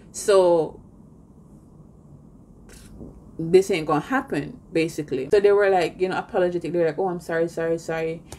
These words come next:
And then they walked off. So I turned to the older man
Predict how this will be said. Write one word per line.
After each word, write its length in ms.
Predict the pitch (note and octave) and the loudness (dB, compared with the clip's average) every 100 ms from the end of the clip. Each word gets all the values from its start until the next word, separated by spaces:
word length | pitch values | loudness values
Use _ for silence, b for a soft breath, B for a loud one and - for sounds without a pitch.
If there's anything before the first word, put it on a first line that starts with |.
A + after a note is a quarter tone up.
| B | B
And 200 | - E3+ | -4 -2
then 140 | E3 D#3+ | -2 0
they 140 | D#3+ | 0
walked 440 | D#3 D3+ D#3 - | 0 -2 -4 -10
off. 400 | - - - - - - - - - - - - - - - - - - - - - - - - - - - - - - - - - | -8 -8 -12 -20 -20 -20 -20 -20 -20 -20 -20 -20 -20 -20 -20 -20 -20 -16 -16 -18 -20 -20 -20 -20 -20 -20 -20 -20 -20 -20 -20 -20 -18
So 200 | - - | -12 -10
I 100 | F3+ | -10
turned 640 | - - G#3+ A3 A#3+ B3 - - - - - - - - - | -12 -10 -6 -4 -2 -2 -4 -18 -20 -20 -20 -20 -20 -20 -10
to 120 | - | -4
the 160 | G3 F#3+ | -2 -2
older 340 | - G3 G#3+ | -2 -2 -4
man 420 | G3+ D#3 D3 - | -8 -8 -8 -12